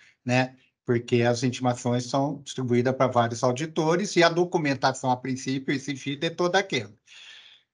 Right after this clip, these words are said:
O meu entendimento é assim, que com essas, todas essas documentações que a gente mostrou aqui hoje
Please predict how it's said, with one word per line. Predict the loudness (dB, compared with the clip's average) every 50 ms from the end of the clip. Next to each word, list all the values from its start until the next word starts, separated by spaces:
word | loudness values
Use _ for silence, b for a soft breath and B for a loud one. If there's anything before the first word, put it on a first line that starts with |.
| _ _ _ _ _ _ _ _ _
O | 4 6 6 8
meu | 8 8
entendimento | 6 6 4 0 0 0 -2 0 2 2 0 2 0
é | -2
assim, | -2 -2 -6 -8 -8 -8
que | -8 -10 -8
com | -4 0 0 0 0 0 0
essas, | 2 4 4 2 2 0 -2 -2 -2 -4 -14 -20 _ _ _ -2
todas | 0 0 2 2 0 -2
essas | -2 -2 -2 0
documentações | -2 -2 -2 -2 -4 -4 -2 -2 0 0 0 -2 -2 -4 -2 -2 -2 -4 -4
que | -6
a | -6
gente | -4 -4 -6 -6 -4
mostrou | -4 -2 -2 -4 -4 -6 -6 -4 -2 0 0
aqui | -2 -2 -2 0 0
hoje | 2 2 0 0 -2 -6 -12 -16 -20